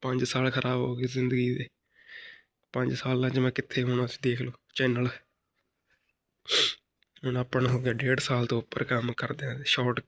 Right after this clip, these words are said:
ਸ਼ਾਰਟ ਪਾਏ ਆ ਡੇਢ ਸਾਲ, ਅਹ, ਇੱਕ ਸਾਲ ਸ਼ਾਰਟ, ਛੇ ਸੱਤ ਮਹੀਨੇ ਇਹਨਾਂ ਨੂੰ ਹੋ ਗਏ ਇੱਧਰ ਆਪਾਂ ਨੂੰ ਪਾਉਂਦਿਆਂ ਨੂੰ। ਤੇ ਫਿਰ ਆਪਾਂ ਬੈਟਰੀ ਧਰਾਈ ਸੀ, ਟਰੈਕਟਰ ਸਟਾਰਟ ਨਹੀਂ ਹੁੰਦਾ, ਛੋਟਾ ਬੜਾ ਸੀਗਾ, ਚਲਾ ਤਾਂ ਲੈਂਦਾ ਸੀਗਾ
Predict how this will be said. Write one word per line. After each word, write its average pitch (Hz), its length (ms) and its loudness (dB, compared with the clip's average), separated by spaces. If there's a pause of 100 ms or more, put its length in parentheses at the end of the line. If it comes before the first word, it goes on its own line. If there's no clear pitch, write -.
ਸ਼ਾਰਟ 131 360 4
ਪਾਏ 123 260 0
ਆ 123 60 4
ਡੇਢ 127 240 2
ਸਾਲ, 127 320 -2
ਅਹ, 120 540 -6 (380)
ਇੱਕ - 220 -6
ਸਾਲ 127 220 2
ਸ਼ਾਰਟ, 123 340 2 (800)
ਛੇ 131 160 2
ਸੱਤ 131 340 -2
ਮਹੀਨੇ 127 280 4
ਇਹਨਾਂ 123 200 0
ਨੂੰ 131 100 2
ਹੋ 120 140 0
ਗਏ 117 80 0
ਇੱਧਰ 123 160 -2
ਆਪਾਂ 127 200 -4
ਨੂੰ 117 80 -10
ਪਾਉਂਦਿਆਂ 120 320 -2
ਨੂੰ। 120 100 -10 (2250)
ਤੇ 139 120 -4 (2250)
ਫਿਰ 135 200 -4
ਆਪਾਂ 131 240 -2
ਬੈਟਰੀ 123 360 2
ਧਰਾਈ 135 240 2
ਸੀ, 131 140 2
ਟਰੈਕਟਰ 131 260 2
ਸਟਾਰਟ 123 360 2
ਨਹੀਂ 131 100 2
ਹੁੰਦਾ, 131 180 2
ਛੋਟਾ 135 340 4
ਬੜਾ 127 300 2
ਸੀਗਾ, 131 300 0
ਚਲਾ 131 340 2
ਤਾਂ 139 140 2
ਲੈਂਦਾ 127 320 4
ਸੀਗਾ 135 300 2